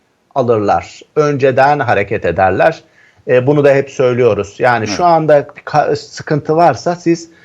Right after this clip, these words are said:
Speaker 1: altı ay sonrasına bakın ne olacak. Ya da işte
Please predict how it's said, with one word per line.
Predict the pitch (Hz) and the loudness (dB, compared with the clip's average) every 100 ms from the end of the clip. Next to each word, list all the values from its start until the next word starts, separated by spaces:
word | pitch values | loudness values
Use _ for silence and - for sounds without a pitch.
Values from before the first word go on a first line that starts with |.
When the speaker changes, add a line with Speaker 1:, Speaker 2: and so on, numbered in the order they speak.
| - - | -10 0
Speaker 1:
altı | 135 151 180 | 2 2 0
ay | 170 | 0
sonrasına | 156 139 131 139 131 | 0 -2 0 0 0
bakın | 110 131 120 | -2 -2 -2
ne | 131 | 0
olacak. | 117 98 90 - - | 0 0 -2 -4 -4
Ya | 139 135 | -2 -2
da | |
işte | 127 - 139 139 | -4 -4 -2 -2